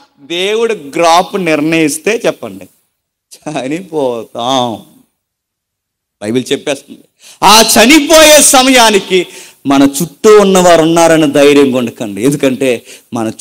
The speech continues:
చుట్టూ ఉన్నవారే యోబు గారు అన్నట్టు వాళ్ళకి మనం, చెప్పండి, అసహ్యమై.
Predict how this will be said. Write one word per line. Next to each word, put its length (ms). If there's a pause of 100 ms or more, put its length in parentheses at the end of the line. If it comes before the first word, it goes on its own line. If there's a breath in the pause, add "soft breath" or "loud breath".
చుట్టూ 300
ఉన్నవారే 720
యోబు 360
గారు 240
అన్నట్టు 380
వాళ్ళకి 400
మనం, 280
చెప్పండి, 500 (760)
అసహ్యమై. 760